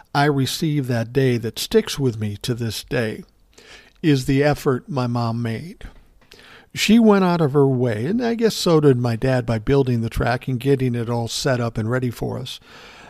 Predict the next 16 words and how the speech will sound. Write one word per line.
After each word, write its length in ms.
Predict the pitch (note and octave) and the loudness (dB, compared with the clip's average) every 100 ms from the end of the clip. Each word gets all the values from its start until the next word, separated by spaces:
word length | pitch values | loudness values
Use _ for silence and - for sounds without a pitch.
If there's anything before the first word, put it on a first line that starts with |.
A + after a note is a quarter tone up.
| - | -2
But 160 | D3+ - | -2 0
she 240 | - A#3+ | 0 2
went 220 | A#3+ G3 | 2 2
out 160 | F3+ F3 | 0 0
of 100 | D3 | 0
her 120 | C3+ | 0
way 280 | C3 C3+ C#3 | 2 2 0
to 100 | A#2+ | -2
make 340 | G#2+ C3 B2+ | -4 -4 -4
this 260 | B2+ A#2 - | -4 -2 -4
fun, 420 | - C3 A2 G2+ | -4 -4 -4 -6
adventurous 800 | A2 G#2+ C3 B2+ - A2+ A2 - | -8 -6 -2 -2 -4 -8 -8 -6
for 300 | - B2 B2 | -4 -4 -6
us, 180 | C3 - | -10 -6
you 80 | A#2+ | -4
know? 280 | C3 C#3+ | -2 -2